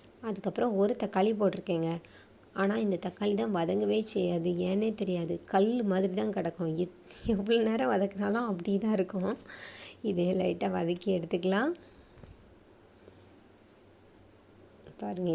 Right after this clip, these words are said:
எவ்வளோ நேரம் வதக்கியும் அப்படி தான் இருக்கு. இப்போ வந்து இதுக்கு வந்து மசாலா பொடி போட்டுக்கலாம். என்னதுன்னா, மஞ்சள் பொடியும் கறி மசாலா பொடியும் வச்சுருக்கிறேன். இதுவே ரொம்பவே சூப்பரா இருக்கும் நமக்கு குருமா. ரெண்டையும் போட்டு ஒரு வதக்கு வதக்கிக்கலாம்.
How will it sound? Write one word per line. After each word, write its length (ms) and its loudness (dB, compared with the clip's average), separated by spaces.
எவ்வளோ 280 4
நேரம் 260 2
வதக்கியும் 480 0
அப்படி 380 -4
தான் 120 2
இருக்கு. 320 0
இப்போ 160 -4
வந்து 200 2
இதுக்கு 240 -2
வந்து 180 0
மசாலா 340 2
பொடி 160 0
போட்டுக்கலாம். 520 0
என்னதுன்னா, 360 2
மஞ்சள் 340 0
பொடியும் 360 2
கறி 220 0
மசாலா 280 0
பொடியும் 260 0
வச்சுருக்கிறேன். 440 -4
இதுவே 240 2
ரொம்பவே 340 2
சூப்பரா 460 -4
இருக்கும் 320 -2
நமக்கு 240 -4
குருமா. 320 0
ரெண்டையும் 360 0
போட்டு 180 -2
ஒரு 180 2
வதக்கு 340 -4
வதக்கிக்கலாம். 640 0